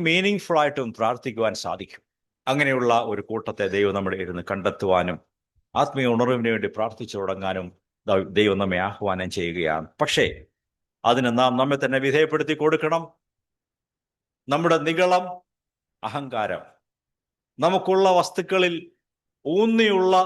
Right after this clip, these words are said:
നമ്മുടെ അഹങ്കാരം, നമ്മുടെ സ്വയകേന്ദ്രീകൃതമായ, ഞാൻ എൻ്റെ ഭാഷയിൽ പറയും, ഞാനും എൻ്റെ കുടുംബവും, അതാണ് സ്വയകേന്ദ്രീകൃതമായ ഒരു സർക്കിൾ. അതിനുള്ളിൽ കംഫർട്ടബിളായി ഇരിക്കുന്ന ഒരു ജീവിതമുണ്ട്.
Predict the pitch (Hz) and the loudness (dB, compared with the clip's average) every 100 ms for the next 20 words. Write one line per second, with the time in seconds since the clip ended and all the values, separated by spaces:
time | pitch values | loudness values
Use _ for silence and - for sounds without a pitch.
0 | 185 120 131 117 98 104 110 101 90 - | 0 -6 -2 -2 -4 -6 -4 -4 -4 -12
1 | _ _ 185 214 220 - 175 226 220 202 | _ _ 0 2 2 2 2 2 4 2
2 | 185 190 180 170 156 147 139 123 - _ | 4 2 2 2 2 0 0 -2 -8 _
3 | _ 127 131 135 135 131 143 127 131 131 | _ -4 -2 0 2 0 0 -2 -2 -2
4 | 113 113 131 131 123 110 110 117 117 101 | -2 -2 -2 -4 -4 -4 -6 -4 -4 -6
5 | - _ _ _ _ _ _ 127 131 123 | -12 _ _ _ _ _ _ 0 2 2
6 | 113 120 135 131 123 123 123 120 117 104 | 2 4 4 2 0 -2 0 0 2 0
7 | 95 104 95 - 90 - _ _ _ _ | -2 -4 -4 -4 -6 -8 _ _ _ _
8 | _ _ _ _ _ - 139 226 262 247 | _ _ _ _ _ 0 4 6 6 6
9 | 247 254 247 - - 147 156 170 196 202 | 6 4 2 -4 -6 -4 -2 0 2 4
10 | 196 196 190 180 175 185 185 175 160 180 | 6 6 4 2 2 2 2 0 0 2
11 | 202 196 185 175 151 | 2 2 0 -2 -4